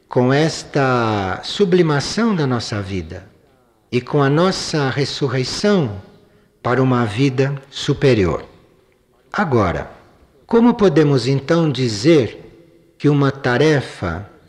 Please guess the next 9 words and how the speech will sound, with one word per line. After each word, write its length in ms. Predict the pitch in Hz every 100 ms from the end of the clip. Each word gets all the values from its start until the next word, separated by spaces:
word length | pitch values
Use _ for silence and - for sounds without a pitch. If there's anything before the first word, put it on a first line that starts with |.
| -
aqui 680 | 117 110 - 160 160 143 - - -
é 100 | 135
abençoada? 1040 | 131 135 127 - - 101 82 76 82 87 - _ _ _
Porque 260 | - 104 120
nós 240 | 147 180
usamos 580 | 143 123 196 151 104 95
este 480 | 98 - - 101 85
termo, 580 | - 107 90 78 78 85 - _ _
não? 240 | - 95